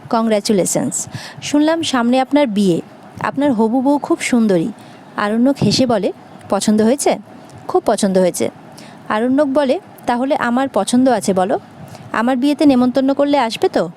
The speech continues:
রোশনাই বলে, "আমি কখন কোথায় থাকি স্যার, তাই যেতে পারবো কিনা বলতে পারছি না।" আরণ্যক বলে, "কেন, হসপিটালের কাছেই তো থাকো বললে।"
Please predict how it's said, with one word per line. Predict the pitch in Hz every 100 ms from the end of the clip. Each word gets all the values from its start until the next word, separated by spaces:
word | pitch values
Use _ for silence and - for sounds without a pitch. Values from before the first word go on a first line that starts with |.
| - - - - - 240
রোশনাই | 233 277 285
বলে, | 294 285 311 - - - -
"আমি | - 262 311
কখন | 262 233 302 302
কোথায় | 302 311
থাকি | 294 254 254
স্যার, | 254 294 240 190 - -
তাই | - 262
যেতে | 220 196
পারবো | 214 226 233
কিনা | 262 311
বলতে | 254 208
পারছি | 185 170 -
না।" | 170 - - - - - - - -
আরণ্যক | 208 233 277 311
বলে, | 302 311
"কেন, | 311 320 427
হসপিটালের | - 247 294 285 302 311
কাছেই | 254 - 311
তো | 339
থাকো | 247 240 233
বললে।" | 196 175 -